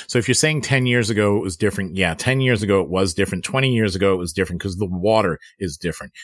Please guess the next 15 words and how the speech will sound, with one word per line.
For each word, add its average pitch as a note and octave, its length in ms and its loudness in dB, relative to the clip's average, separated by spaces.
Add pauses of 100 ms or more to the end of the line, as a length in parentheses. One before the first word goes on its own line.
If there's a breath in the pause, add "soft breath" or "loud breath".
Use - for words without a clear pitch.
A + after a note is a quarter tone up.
You G2 140 -6
gotta B2 240 2
look A#2 200 0
at - 80 0
the G2+ 100 0
hand G2+ 280 0
you're G2 80 -2
dealt, E2+ 300 -2
and E2+ 100 -2
that's A2 240 0
what's A2 140 -4
coming G2 260 -2
from F#2 200 -2
the F2+ 60 0
municipality. E2+ 800 -2